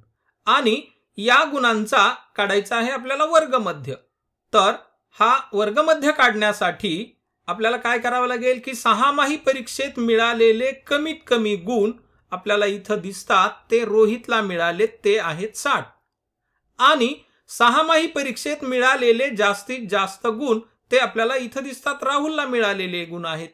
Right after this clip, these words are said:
ते आहेत शंभर. तर कमीत कमी गुण आणि जास्तीत जास्त गुण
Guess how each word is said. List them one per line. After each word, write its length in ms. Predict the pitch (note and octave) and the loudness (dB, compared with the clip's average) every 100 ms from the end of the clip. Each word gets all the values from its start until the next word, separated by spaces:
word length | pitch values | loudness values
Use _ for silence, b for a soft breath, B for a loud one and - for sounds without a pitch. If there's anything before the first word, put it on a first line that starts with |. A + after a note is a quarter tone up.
| - | 0
ते 120 | G#3+ | 2
आहेत 260 | E3+ D3+ G3+ G#3+ | 2 -2 -6 -6
शंभर. 360 | C#4 C#4+ E3+ B2+ _ _ _ _ _ _ _ - | -6 -4 -6 -8 _ _ _ _ _ _ _ -2
तर 200 | - G3 - _ _ _ _ _ | 2 2 2 _ _ _ _ _
कमीत 300 | A#3+ B3+ D#4+ D#4+ | 0 0 -2 -2
कमी 260 | - D4 C#4 | 0 2 0
गुण 360 | G3+ G3 B3+ D4 | 0 0 0 0
आणि 240 | G#3+ B3 D4 | 0 0 0
जास्तीत 400 | C#4+ C#4 - D4 A3 | 0 0 -4 -6 0
जास्त 320 | A#3 - - | 0 0 -4
गुण 400 | F#3 F#3+ G3+ G#3+ | -4 2 2 2